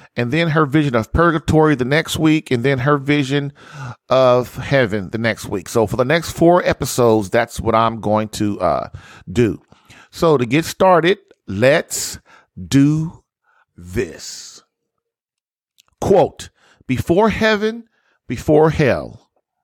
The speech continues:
One day I saw two roads. One was broad, covered with sand and flowers, full of joy, music, and all sorts of pleasures. People walked along it,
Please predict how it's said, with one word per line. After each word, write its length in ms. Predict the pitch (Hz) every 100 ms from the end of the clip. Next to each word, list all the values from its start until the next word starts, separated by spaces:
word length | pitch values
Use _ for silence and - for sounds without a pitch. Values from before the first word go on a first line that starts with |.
| _ _ _ _ _ _ _ _
One 380 | 107 156 240 226
day 520 | 202 180 175 175 - _ _
I 160 | - 165
saw 280 | - 160 151
two 280 | - 185 180
roads. 640 | 160 127 98 76 - - _ _ _ _ _ _ _ _ _ _
One 320 | 95 127 202
was 240 | 170 147 95
broad, 640 | 123 165 165 101 - - - _
covered 420 | - 196 180 202
with 120 | 170
sand 640 | - - 185 151 98 78 - -
and 180 | 127
flowers, 680 | - 156 151 135 90 82 - _ _ _ -
full 360 | - - 190
of 140 | 180 120
joy, 600 | 165 190 160 104 71 - _ _
music, 640 | 110 147 196 151 120 - -
and 140 | 117 -
all 560 | 156 214 220 226 233
sorts 420 | 226 - 190 196 202
of 140 | -
pleasures. 640 | - 156 123 87 67 - _ _ _ _ _ _ _ _ _ _ _ _ _ - -
People 300 | 233 226 226
walked 320 | 196 202 -
along 400 | 170 170 180 175
it, 320 | 123 101 -